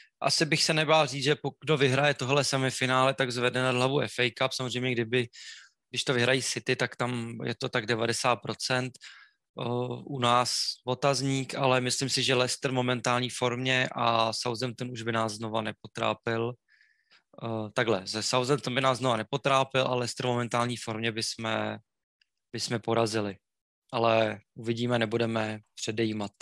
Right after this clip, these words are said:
nemám to rád. O, mohli bychom se teda přesunout k klasickému finále, a to nějaké ty týdenní spekulace, teď jich moc nebylo, protože se hrálo víc zápasů,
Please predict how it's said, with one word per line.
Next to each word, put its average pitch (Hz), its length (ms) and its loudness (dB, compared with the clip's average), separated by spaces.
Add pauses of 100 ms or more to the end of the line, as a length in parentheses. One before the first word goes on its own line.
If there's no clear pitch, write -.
nemám 107 280 -8
to 110 120 -6
rád. 101 260 -6 (1600)
O, 127 400 4 (920)
mohli 151 220 4
bychom 175 220 4
se 170 100 2
teda 175 160 6
přesunout 160 720 2 (480)
k 135 140 -6
klasickému 151 640 0
finále, 151 800 2 (200)
a 135 80 -4
to 127 380 2 (120)
nějaké 131 420 0
ty 135 100 -6
týdenní 135 380 0
spekulace, 143 800 2
teď 127 180 -4
jich - 120 -8
moc 131 220 -2
nebylo, 131 380 2
protože 123 360 -6
se - 160 -2
hrálo 131 280 2
víc 113 160 -4
zápasů, 135 680 0